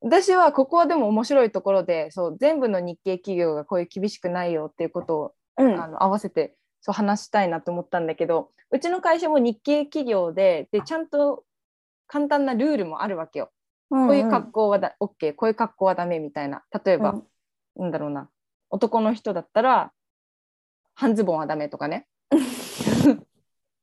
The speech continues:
Speaker 1: とか、すごいなんか迷彩服とか柄が強いものは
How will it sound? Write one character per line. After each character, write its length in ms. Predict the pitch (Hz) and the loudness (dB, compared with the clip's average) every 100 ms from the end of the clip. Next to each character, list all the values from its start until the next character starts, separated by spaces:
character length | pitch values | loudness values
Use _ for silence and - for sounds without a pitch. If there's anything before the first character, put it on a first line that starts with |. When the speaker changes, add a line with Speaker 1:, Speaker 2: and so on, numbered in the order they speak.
| - 554 - 719 - 698 | -20 -12 -6 -6 -6 -2
Speaker 1:
と 120 | - | 0
か、 160 | - 202 | 2 2
す 120 | - | 2
ご 200 | 208 240 | 4 6
い 80 | 247 | 8
な 120 | 208 | 6
ん 40 | 185 | 4
か 160 | 175 | 2
迷 260 | 180 220 254 | 4 4 4
彩 380 | 285 247 240 240 | 4 4 4 2
服 260 | - 180 | -2 -6
と 120 | 175 | -4
か 100 | 170 | -8
柄 320 | 147 190 214 226 | -2 2 2 2
が 140 | 226 | -2
強 280 | - 233 226 | -2 -2 -2
い 60 | |
も 160 | 202 175 | -2 -4
の 140 | 180 | -4
は 280 | 220 247 160 | 0 0 -2